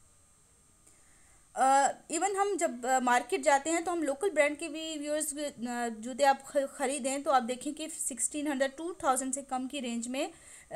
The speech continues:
नहीं होते। तो आप ये देखें, ये ब्रांड है, बहुत ही ज़बरदस्त ब्रांड है। ये देखें, ये वाला व्यूअर्स मुझे बहुत ही पसंद है कलर,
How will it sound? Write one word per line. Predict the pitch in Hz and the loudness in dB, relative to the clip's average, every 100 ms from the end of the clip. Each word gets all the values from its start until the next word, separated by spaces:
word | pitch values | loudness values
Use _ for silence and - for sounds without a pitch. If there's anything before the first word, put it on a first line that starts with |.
| 240 247 247 | 2 2 2
नहीं | 269 294 269 | 2 2 0
होते। | 208 185 208 220 _ - - - | -2 -6 -10 -12 _ -20 -10 0
तो | |
आप | 285 | 2
ये | 294 | 2
देखें, | 302 302 330 | -2 -2 0
ये | 330 | 0
ब्रांड | 233 220 233 247 294 | -2 -2 0 2 2
है, | 294 | 2
बहुत | 285 240 269 285 | 0 0 0 0
ही | |
ज़बरदस्त | 262 240 233 214 202 277 - | -2 -2 -2 -6 -2 0 0
ब्रांड | 233 233 254 262 285 | -2 -4 -2 0 -2
है। | 285 285 | -2 -2
ये | 262 | -2
देखें, | 254 262 285 | -6 -6 -4
ये | 277 226 294 | -4 -4 -2
वाला | 330 294 277 | 0 0 0
व्यूअर्स | 269 277 285 | -2 -2 -2
मुझे | 269 247 | -2 -4
बहुत | 277 233 262 262 311 302 - - | -8 -4 -4 -2 -2 -2 -6 -8
ही | 320 | -6
पसंद | 330 269 - 262 277 | -4 -2 -2 -2 -2
है | 285 | -4
कलर, | 277 254 262 294 | -4 -2 2 0